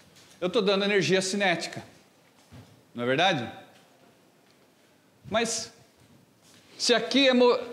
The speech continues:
é, é energia cinética dos íons e aqui também é energia cinética dos íons, qual é a diferença? Por que que uma está parada e quente e a outra está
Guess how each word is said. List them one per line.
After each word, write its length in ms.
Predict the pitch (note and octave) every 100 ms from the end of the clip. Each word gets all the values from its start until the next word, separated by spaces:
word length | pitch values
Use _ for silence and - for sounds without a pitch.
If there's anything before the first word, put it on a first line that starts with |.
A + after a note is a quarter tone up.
| -
é, 300 | D#3 F#3+ F#3+
é 20 | A3
energia 340 | A3 F#3+ G#3
cinética 500 | F#3 G3 F#3+ F3+ F#3+
dos 460 | F3 E3 F3 E3 B2+
íons 260 | A2 G2
e 60 | B2+
aqui 200 | C#3 D#3+
também 380 | D3+ C3+ C#3 C#3
é 120 | D#3
energia 340 | C#3 B2 A#2+
cinética 480 | A2+ - A2+ G#2+ G#2
dos 220 | G2 G2
íons, 640 | C#3 C#3 F#2 - - - - - - - _ _ _ _ _ _
qual 180 | - F3
é 60 | F3+
a 60 |
diferença? 600 | C#3+ - C3+ A#2 F#2 -
Por 260 | F2+ - C3+
que 140 | -
que 200 | F3 F3+
uma 200 | D#3 D3
está 380 | B2 - B2+ A2+ - -
parada 720 | - A2 G#2+ G#2 B2 D3 G3 - - - - -
e 80 | A2+
quente 680 | A2 A#2+ A2+ D3+ - A3 B3 - - - _ _ _ _
e 100 | A2
a 80 | A#2+
outra 420 | C3 D#3+ F3 F3+
está 680 | E3+ - C3+ A#2+ B2+ D#3